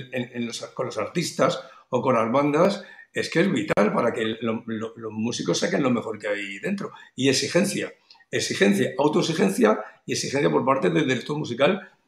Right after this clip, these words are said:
que yo tengo fortuna de tocar con, con directores musicales muy potentes como Juan Antonio García o Marco Rasa con la Orquesta Mondragón, que es que como no espabilas es, es que duraba cinco minutos y te echaban a la calle. O sea, que es que entonces,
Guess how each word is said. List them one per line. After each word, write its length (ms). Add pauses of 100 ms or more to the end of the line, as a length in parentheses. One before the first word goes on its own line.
que 100
yo 80
tengo 140
fortuna 260
de 60
tocar 260
con, 280
con 500
directores 360
musicales 420
muy 340
potentes 380
como 380 (140)
Juan 160
Antonio 560
García 600 (220)
o 120
Marco 280
Rasa 320
con 180
la 380
Orquesta 280
Mondragón, 520 (340)
que 80
es 100
que 180
como 260
no 140
espabilas 480
es, 280 (120)
es 200
que 100
duraba 320
cinco 360
minutos 580 (160)
y 120
te 140
echaban 300
a 60
la 100
calle. 380 (140)
O 100
sea, 180
que 60
es 100
que 400 (300)
entonces, 720